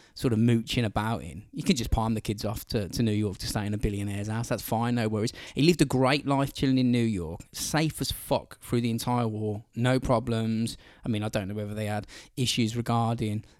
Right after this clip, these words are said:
um, you know, uh, financial issues. I doubt it very much 'cause he was a, he was a royal. He was completely insulated from what was going on. Um, but he came back to the U K eventually after the war, and it was completely fu-,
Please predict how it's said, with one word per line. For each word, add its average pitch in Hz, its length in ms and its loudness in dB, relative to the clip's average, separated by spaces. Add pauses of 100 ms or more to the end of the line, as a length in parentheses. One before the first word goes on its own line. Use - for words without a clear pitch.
(100)
um, 95 560 -2
you 117 160 -4
know, 92 220 -6 (100)
uh, 62 180 -6
financial 120 560 0
issues. 113 280 0
I 110 60 0
doubt 117 320 4
it 113 60 -2
very 110 220 2
much 104 260 -2
'cause 113 140 -4
he 107 140 0
was 107 140 -4
a, 110 120 -6
he 120 100 -4
was 110 140 0
a 113 60 0
royal. 104 520 0
He 131 120 -4
was 123 180 2
completely 120 800 2 (600)
insulated 120 560 0
from 104 440 -2
what 113 200 -2
was 110 120 -4
going 110 320 2
on. 104 220 -2 (420)
Um, 104 340 0 (340)
but 143 100 6
he 135 60 4
came 208 300 8
back - 340 0
to 120 300 4
the 120 100 0
U 113 200 4
K 101 340 0
eventually 120 460 2
after 110 240 -2
the 110 100 2
war, 101 380 2
and 117 80 -2
it 117 80 -2
was 120 100 -4
completely 131 460 4
fu-, - 180 -10